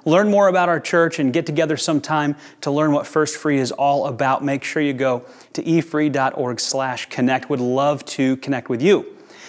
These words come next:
If you need to follow along with the message by reading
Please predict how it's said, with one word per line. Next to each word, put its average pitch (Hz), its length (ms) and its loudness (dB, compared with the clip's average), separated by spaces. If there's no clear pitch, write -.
If 170 180 2
you 185 100 4
need 202 180 4
to 208 40 2
follow 196 340 4
along 190 300 4
with 185 140 4
the 175 60 2
message 180 420 2
by 160 140 4
reading 175 480 2